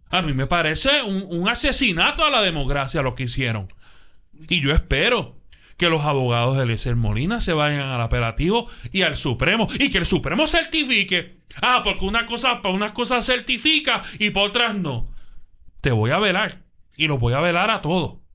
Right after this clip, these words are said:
Porque aquí todos tenemos que estar pendientes.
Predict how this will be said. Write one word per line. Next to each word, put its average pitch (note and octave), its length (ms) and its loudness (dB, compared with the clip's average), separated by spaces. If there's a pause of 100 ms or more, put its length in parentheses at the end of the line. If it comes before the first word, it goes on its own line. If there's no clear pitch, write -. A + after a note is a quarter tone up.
(580)
Porque C#3+ 220 4
aquí D#3+ 240 0
todos B3 400 2
tenemos G3 360 2
que G3+ 60 -4
estar G3 300 2
pendientes. E3+ 580 -2